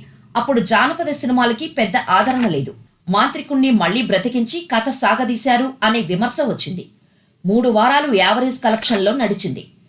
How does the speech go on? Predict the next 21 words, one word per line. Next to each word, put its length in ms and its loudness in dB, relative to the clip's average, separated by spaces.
ఆ 120 6
తర్వాత 400 0
కలెక్షన్స్ 640 -2
పెరిగి 420 0
ఎక్కడ 460 0
చూసినా 400 0
విజయ 300 2
విహారమే. 680 0
సినిమా 360 0
అత్యధిక 420 -2
వసూళ్లను 480 2
సాధించింది. 680 -2
తెలుగు 260 0
సినిమా 300 -2
సామర్థ్యాన్ని 720 0
అమాంతంగా 600 0
పెంచేసింది. 680 -4
పదమూడు 340 2
ప్రింట్లతో 500 0
రిలీజ్ 320 2
అయిన 160 2